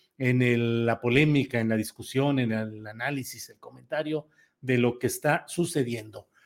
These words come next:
Mire, mm, vamos a poner primero que nada, le pido a Andrés Ramírez, eh, que nos ayude poniendo el video donde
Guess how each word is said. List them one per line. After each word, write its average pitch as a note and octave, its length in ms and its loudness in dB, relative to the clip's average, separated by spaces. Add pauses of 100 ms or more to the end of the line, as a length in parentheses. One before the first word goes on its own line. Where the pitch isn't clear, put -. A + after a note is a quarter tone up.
(240)
Mire, F#3+ 600 8
mm, F3 680 2 (240)
vamos A#3 320 2
a E3+ 100 0
poner D3+ 300 -2
primero C#3+ 360 -2
que B2 100 -4
nada, A#2+ 280 -2
le A2+ 140 -4
pido B2+ 420 -2
a G2+ 120 -8
Andrés A#2+ 340 -4
Ramírez, C#3 640 -4 (420)
eh, C3 340 4
que C3 120 0
nos B2+ 340 -2
ayude C3 460 0
poniendo C#3+ 640 0
el C3 200 0
video D#3 400 4
donde F3 600 4